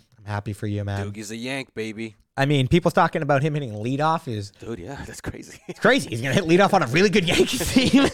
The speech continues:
Speaker 1: Meanwhile, he's just out of Boston. He had issues with Cora, and that's another sign of why the Cora thing is so alarming to me, because whenever there's an issue, the organization backs Cora,
Speaker 2: Mm-hmm.
Speaker 1: gets rid of the player, whether it's a G M, anything. It's always, "Cora is our guy.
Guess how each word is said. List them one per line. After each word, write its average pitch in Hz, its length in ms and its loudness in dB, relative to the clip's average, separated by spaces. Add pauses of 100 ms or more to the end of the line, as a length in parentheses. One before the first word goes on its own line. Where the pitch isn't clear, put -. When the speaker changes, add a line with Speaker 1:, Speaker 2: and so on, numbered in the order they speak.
(400)
Speaker 1:
Meanwhile, 208 680 4
he's 175 200 -2
just 160 200 -6
out 170 160 4
of 160 60 0
Boston. 151 440 2
He 180 80 2
had 214 120 6
issues 170 340 -2
with 156 120 -4
Cora, 175 420 4
and 127 320 -2
that's 175 180 0
another 202 280 2
sign 175 400 2
of 135 220 0 (340)
why 151 200 4
the 139 100 0
Cora 147 260 0
thing 156 140 -4
is 127 60 -6
so 151 120 -2
alarming 120 340 -6
to 196 60 -8
me, 226 120 0
because 127 360 -4 (280)
whenever 185 360 2
there's 139 160 4
an 120 100 -2
issue, 220 340 0 (140)
the 147 100 0
organization 143 480 2
backs 117 280 -4
Cora, 175 440 2
Speaker 2:
Mm-hmm. - 120 -20 (280)
Speaker 1:
gets 135 160 -4
rid 139 120 -2
of - 20 -2
the 113 80 -4
player, 143 460 0
whether 127 240 -4
it's 117 100 -6
a 104 40 -8
G 147 200 -4
M, 151 140 0
anything. 156 340 -6
It's - 80 -6
always, 156 240 0
"Cora 175 380 2
is 139 80 -2
our 143 100 0
guy. 143 400 2